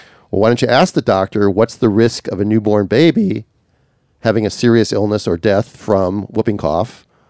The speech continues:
or the flu?" And I can guarantee you, I can guarantee her that he has no idea.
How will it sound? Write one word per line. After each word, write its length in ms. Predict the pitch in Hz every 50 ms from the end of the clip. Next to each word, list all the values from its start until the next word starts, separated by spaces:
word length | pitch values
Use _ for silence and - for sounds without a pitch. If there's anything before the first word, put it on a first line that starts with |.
| _ _ _
or 160 | - 101 101 110
the 80 | 127
flu?" 460 | 123 - 190 220 247 185 104 - 95 - _ _ _ _ _ _ _ _ _ _ _ _ _ _ _ _ _ _ _ _ _ _ _
And 400 | - 113 110 110 110 110 107 101 -
I 80 | - 110
can 140 | - 113 110
guarantee 560 | - 131 131 139 135 120 - - 180 208 226
you, 380 | 185 107 85 87 92 104 131 - -
I 80 | 95 95
can 140 | 98 101
guarantee 380 | 92 101 104 101 98 - 110 95
her 220 | - 160 180 151
that 120 | 104 98 -
he 80 | 113 107
has 120 | 101 - 104
no 140 | 90 76
idea. 300 | - - - - - -